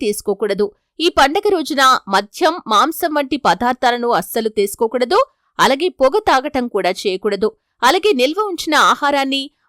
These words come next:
మకర సంక్రాంతి రోజున అస్సలు తీసుకోకూడదు. ఇలా చేయటం వల్ల మీపై ప్రతికూల శక్తుల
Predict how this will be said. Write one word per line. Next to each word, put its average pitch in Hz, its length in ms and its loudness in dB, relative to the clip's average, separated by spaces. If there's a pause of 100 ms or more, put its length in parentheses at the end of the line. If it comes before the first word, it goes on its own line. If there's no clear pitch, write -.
(120)
మకర 403 260 2 (140)
సంక్రాంతి 277 540 -2
రోజున 220 240 0 (100)
అస్సలు 220 280 -2 (100)
తీసుకోకూడదు. 233 640 0 (400)
ఇలా 208 160 2 (100)
చేయటం 339 380 -2
వల్ల 277 160 0 (240)
మీపై 233 260 -2 (120)
ప్రతికూల 330 400 0 (120)
శక్తుల 269 320 -2